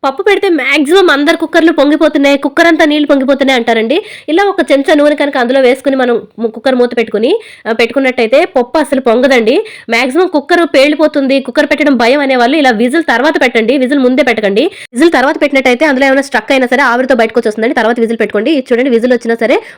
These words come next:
పప్పు అయితే పైకి పొంగలేదు. టీ షర్ట్ చూడండి ఎలా మడత పెడుతున్నాను.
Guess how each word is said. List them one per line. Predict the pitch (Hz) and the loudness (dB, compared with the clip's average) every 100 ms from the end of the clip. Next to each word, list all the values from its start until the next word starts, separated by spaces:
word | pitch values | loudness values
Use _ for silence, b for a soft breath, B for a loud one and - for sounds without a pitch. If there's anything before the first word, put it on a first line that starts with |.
| 226 | -4
పప్పు | 226 240 | 0 0
అయితే | 247 | 0
పైకి | 214 214 | -2 0
పొంగలేదు. | 208 208 190 320 - _ - | 0 2 2 2 -2 _ -4
టీ | 330 | 0
షర్ట్ | 415 392 | 0 2
చూడండి | 349 302 285 330 320 | 2 4 2 2 0
ఎలా | 254 277 | 0 0
మడత | 262 254 | -2 0
పెడుతున్నాను. | 254 247 233 214 | 0 0 0 2